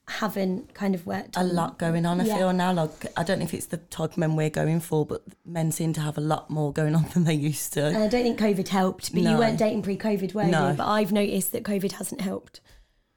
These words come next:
Speaker 1: The pandemic and men being alone. But obviously, we've been talking about the stats that a lot more men are alone now. And I do think this, this confidence, I don't know, is it a pressure that guys feel and have?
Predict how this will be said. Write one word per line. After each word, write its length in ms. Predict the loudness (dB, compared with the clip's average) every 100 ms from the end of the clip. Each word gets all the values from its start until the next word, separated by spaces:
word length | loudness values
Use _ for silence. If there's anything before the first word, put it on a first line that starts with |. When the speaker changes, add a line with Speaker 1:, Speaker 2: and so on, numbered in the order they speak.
| _ _ _ -20 -12 -8
Speaker 1:
The 80 |
pandemic 560 | -2 0 2 2 0 0
and 100 | 0
men 320 | 0 0 -4
being 240 | -4 -2 0
alone. 440 | -2 -2 -4 -4
But 160 | -4 -4
obviously, 460 | -4 -4 -4 -6 -8 -20 _ -4
we've 80 |
been 100 | 0
talking 200 | 2 2
about 120 | 2 -2
the 60 |
stats 440 | -4 -2 -4 -4 -6
that 280 | -4 -4 -2
a 40 |
lot 180 | -2 0
more 160 | 0 0
men 220 | 0 0
are 160 | -2 -6 _ _ _ -4
alone 320 | 0 2 2
now. 160 | 0 -2
And 80 | -2
I 60 | -4
do 120 | -4
think 180 | -6 -6
this, 160 | -8 -8 -10
this 160 | -10
confidence, 840 | -6 -6 -6 -6 -4 -6 -8 -10 -12 -18 _ _ _ _
I 40 | -8
don't 100 | -6
know, 40 |
is 80 | -4
it 80 | -6
a 40 |
pressure 400 | -4 -4 -2 -2
that 120 | -2
guys 380 | -2 -2 -2 -4 -10
feel 360 | -4 -2 0
and 140 | 0 -2
have? 560 | -4 -4 -4 -4 -10